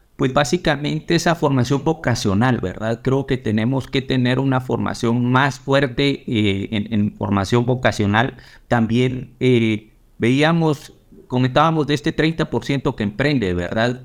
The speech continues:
Pero preguntémonos cuánto los educamos a emprender, ¿verdad? Eh,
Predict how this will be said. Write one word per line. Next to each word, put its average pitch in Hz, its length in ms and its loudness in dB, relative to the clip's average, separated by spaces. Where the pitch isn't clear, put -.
Pero 113 240 0
preguntémonos 123 960 0
cuánto 127 360 2
los 123 220 2
educamos 107 640 0
a 95 80 -2
emprender, 95 540 -2
¿verdad? 110 560 -4
Eh, 104 460 0